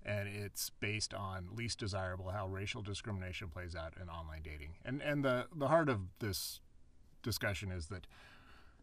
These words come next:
if you look at what's going on in the news, you'll see that women are showing us their true colors.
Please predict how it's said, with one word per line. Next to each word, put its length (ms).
if 120
you 140
look 140
at 40
what's 120
going 240
on 180
in 80
the 60
news, 280
you'll 140
see 240
that 140
women 260
are 320
showing 420
us 200
their 180
true 240
colors. 500